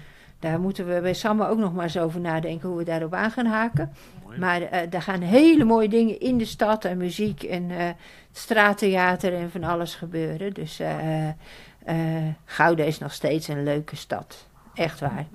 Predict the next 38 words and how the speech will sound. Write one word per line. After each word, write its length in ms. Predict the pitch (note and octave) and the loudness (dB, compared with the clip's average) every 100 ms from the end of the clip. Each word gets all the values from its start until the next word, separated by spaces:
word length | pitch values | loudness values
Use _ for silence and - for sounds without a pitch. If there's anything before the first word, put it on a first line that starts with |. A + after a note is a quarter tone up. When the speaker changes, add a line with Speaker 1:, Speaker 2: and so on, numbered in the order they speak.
| G3 - C#3+ - | -8 -6 -6 -6
Speaker 1:
Dus, 220 | E3 - | -6 0
eh, 160 | F#3 - | -2 2
in 140 | G3 | 0
september 580 | - G#3+ A#3+ B3+ C4 A#3 | 2 2 4 6 6 6
hou, 180 | G#3+ G3+ | 6 6
houd 340 | F#3 A#3 A#3+ | 4 4 4
in 120 | A#3 G#3 | 0 -2
de 80 | |
gaten. 400 | G3 G#3+ B3+ B3 | 0 2 2 0
Ik 100 | G#3 | -2
weet 220 | A3+ A3 A3+ | 0 0 0
even 240 | A3+ A3 | -4 -4
niet 180 | A3+ A#3+ | -4 -4
de 100 | G#3 | 0
datums, 540 | G3+ G3 G3 D#3+ D#3+ | 0 0 -4 -10 -10
maar, 260 | F3 E3 E3 | -8 -8 -6
eh, 100 | E3 D#3+ - - - | -8 -8 -12 -18 -18
het 160 | A#2 | -18
is 80 | - | -2
ook 140 | G3+ G3 | 0 2
een 120 | F3+ | 4
week 280 | F#3+ F#3+ F#3+ | 4 2 -2
lang, 300 | E3+ F3 E3+ | -2 -2 -4
eh, 240 | D#3+ D#3 D#3 D3+ | -2 0 -2 -2
feest, 420 | A2 F2+ C#3 - | -4 -6 -10 -12
eh. 80 | A#2 | -12
Speaker 2:
Nou, 640 | B2+ D3 - C#3+ - - - | -10 -14 -12 -12 -12 -20 4
Speaker 1:
En 280 | B3+ C#4+ F#3 | 4 4 -2
Speaker 2:
mooi. 140 | G3 | -8
Speaker 1:
elke, 400 | - F3+ F3+ D#3+ - | -2 -2 -2 -10 2
elke 300 | G3+ G#3 F3 | 2 2 0
woensdag 520 | G#3 C4 - G3 - | 0 0 2 0 2
hier 220 | G3 F#3 F#3 | 0 2 2
heb 160 | E3+ | 0
je 140 | F#3 F3 | -2 0
Montmartre, 720 | F3 F#3 F3 F#3+ G3+ - E3+ | 2 2 4 2 2 -2 -2
hè. 160 | F3+ | 0
Speaker 2:
Mhm. 100 | A3+ | -4